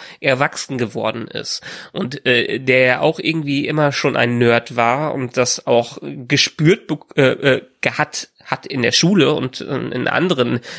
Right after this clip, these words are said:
Ecken, ähm, damals hat man uns doch eher belächelt und, äh, damals war das, ist doch das Klischee des Nerds und Geeks überhaupt erst, äh, entstanden und erst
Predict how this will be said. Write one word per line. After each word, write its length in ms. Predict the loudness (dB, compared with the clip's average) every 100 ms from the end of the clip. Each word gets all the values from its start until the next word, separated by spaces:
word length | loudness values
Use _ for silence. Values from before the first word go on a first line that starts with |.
| -12 -6
Ecken, 420 | -4 0 0 0 -4 -18 -8 0
ähm, 300 | 2 0 -4 -18 _ _ _
damals 680 | -6 0 4 4 4 2 -6 -6
hat 220 | -6 -2
man 220 | 0 0
uns 320 | 0 0 0
doch 260 | 0 0 -2 0
eher 380 | 4 4 4 0 _ _ _
belächelt 840 | 0 4 4 2 0 0 -2 -12 -6
und, 520 | -4 -4 -6 -12 -12 -16
äh, 340 | -16 -10 -8 -8
damals 520 | -8 -2 0 2 2
war 100 | 2
das, 180 | 0 -4 -14 -4
ist 200 | -2 0
doch 100 | -2
das 200 | -4 -4
Klischee 460 | -2 2 4 6
des 240 | 4 2 2
Nerds 400 | 4 6 4 0
und 180 | -6
Geeks 300 | 0 -2 0
überhaupt 500 | -2 0 2 2 -2 -4
erst, 260 | -6 -2
äh, 140 | -2 -2 -4 -18 -6
entstanden 920 | -4 0 0 0 0 0 -2 -2 -2
und 320 | -4 -6 -4 2
erst 420 | 4 4 0